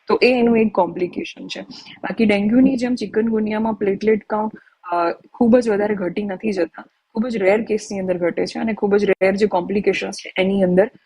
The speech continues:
અ, ચિકનગુનિયાની અંદર પ્લેટલેટ કાઉન્ટ ડાઉન થતા હોય છે.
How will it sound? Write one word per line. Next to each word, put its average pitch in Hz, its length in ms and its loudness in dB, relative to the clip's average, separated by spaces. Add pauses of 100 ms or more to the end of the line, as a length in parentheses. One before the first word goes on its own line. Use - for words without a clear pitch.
(200)
અ, - 20 -4
ચિકનગુનિયાની 185 680 0
અંદર 170 140 2
પ્લેટલેટ 170 420 -6
કાઉન્ટ - 220 -2 (100)
ડાઉન 175 280 0
થતા - 300 -8
હોય - 120 -4
છે. - 160 -6